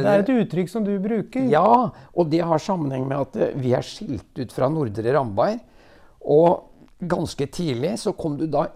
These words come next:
Speaker 2: inn i liksom den grunnbefolkningen på Jeløy.
Speaker 1: Ja.
Speaker 2: Altså bunn-, og det synes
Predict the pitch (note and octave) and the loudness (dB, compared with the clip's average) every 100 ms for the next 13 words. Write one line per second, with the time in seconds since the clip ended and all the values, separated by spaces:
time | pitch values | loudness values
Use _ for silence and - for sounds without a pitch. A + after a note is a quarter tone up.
0 | - B2 C3+ C#3 C3 B2+ C#3+ D#3 _ _ | -8 -6 -6 -8 -10 -8 -6 -6 _ _
1 | _ _ _ - D3 C#3+ D3 C3 C#3+ - | _ _ _ -12 -8 -4 -4 -4 -6 -8
2 | - - _ _ _ - D3 C3+ D#3 F3 | -16 -16 _ _ _ -14 -8 -2 0 0
3 | D3+ G2+ G2 A#2 A2+ C3 C#3 B2 E3+ D3+ | -2 -6 -4 -4 -4 -6 -8 -4 0 0
4 | F3+ G#3 - _ _ _ _ G3 F#3 B2 | 0 -6 -10 _ _ _ _ -8 -2 0
5 | C#3+ B2 C3+ C#3+ D3+ A#2+ D#3 | 0 -4 -10 -8 -8 -6 -2